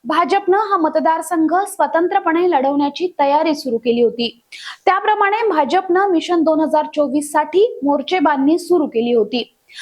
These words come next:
मात्र आता अजित पवार गट आणि शिंदे गटातच रस्सीखेच सुरू असल्यानं भाजपकडून ही जागा लढवली जाण्याची शक्यता कमी आहे. दोन हजार एकोणीस ला विलास लांडे यांना तिकीट मिळण्याची शक्यता होती,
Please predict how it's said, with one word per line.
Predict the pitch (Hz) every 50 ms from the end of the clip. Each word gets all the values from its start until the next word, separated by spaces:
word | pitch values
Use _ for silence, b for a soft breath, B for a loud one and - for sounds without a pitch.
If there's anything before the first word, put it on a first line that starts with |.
| B B
मात्र | - 302 320 320 - 440
आता | 415 392 381 392 392 415 370 -
अजित | 269 254 359 415
पवार | 415 415 339 330 330 330 330
गट | 311 254 311 339 320 320
आणि | 285 277 302 320
शिंदे | 302 - 302 269 262 294 311
गटातच | 277 254 262 254 285 311 - - 320 254 - - B B B B B B
रस्सीखेच | 262 285 311 311 - - 427 440 415 415 427 403 415 -
सुरू | 370 359 349
असल्यानं | 339 302 302 - 302 320 311 311 311 349 381
भाजपकडून | 359 330 277 254 254 311 339 330 339 - 370 330 285 240
ही | 226 226 285 294
जागा | 294 294 269 262 254 285 294
लढवली | 302 302 262 240 247 269 294 285 339 349
जाण्याची | 277 302 262 240 233 233 233 - 262
शक्यता | 269 - - 262 240 - - 311 320 311 240 240 277 - - - _
कमी | - 277 247 220 214 214 214
आहे. | 208 202 - - - _ _ _ _ _ _ _ _ B B B _
दोन | 320 349 403
हजार | 440 415 494 494 508 - -
एकोणीस | 294 302 - 427 440 466 440 453 -
ला | 466 466 494 440
विलास | 359 349 359 381 392 392 392
लांडे | 392 359 349 339 339 392 427
यांना | 427 427 370 320 320 349 349 370
तिकीट | 330 - - - 320 - 403 415 427 415
मिळण्याची | 427 415 403 392 381 381 381 381
शक्यता | 370 370 370 359 - - 359 349 - 359
होती, | 359 370 403 440 440 - 302 269 - B B